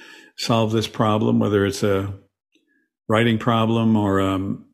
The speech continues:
a mathematical problem or a scientific, uh, puzzle to be solved? So, so I can, I can pace myself and,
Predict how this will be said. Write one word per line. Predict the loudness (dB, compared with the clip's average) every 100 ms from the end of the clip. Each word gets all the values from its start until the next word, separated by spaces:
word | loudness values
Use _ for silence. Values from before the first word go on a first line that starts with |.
| _
a | -4
mathematical | -2 -2 -4 -2 -2 -4 -4
problem | -4 -4 -2 -2 -2
or | -2 -4
a |
scientific, | -4 -4 -4 -6 -6 -6 -8 -14 _ _ _ _ _ _ _ _
uh, | -6 -4 -8 -12 _ -2
puzzle | 0 2 -2
to | -2
be | -2 -2
solved? | 0 -2 -2 -6 -12 -20 -20 _
So, | 2 4 4 0 -8 -20 _ _ _
so | -6 2 4
I | 4
can, | 4 2 0 -6 _ _ _ -8
I | -4
can | 0 -2
pace | 0 2 2 2
myself | 0 0 0 0 0 -2 -2
and, | -2 -2 -4